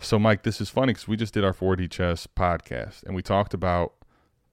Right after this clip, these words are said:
two weeks ago, so before week one, how it's gonna be so much overreaction. And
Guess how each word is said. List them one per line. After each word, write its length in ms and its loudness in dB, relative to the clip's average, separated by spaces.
two 180 2
weeks 240 -2
ago, 300 -8
so 120 -4
before 460 4
week 200 0
one, 320 2
how 480 0
it's 180 0
gonna 220 2
be 100 0
so 240 0
much 160 0
overreaction. 760 -6
And 280 -2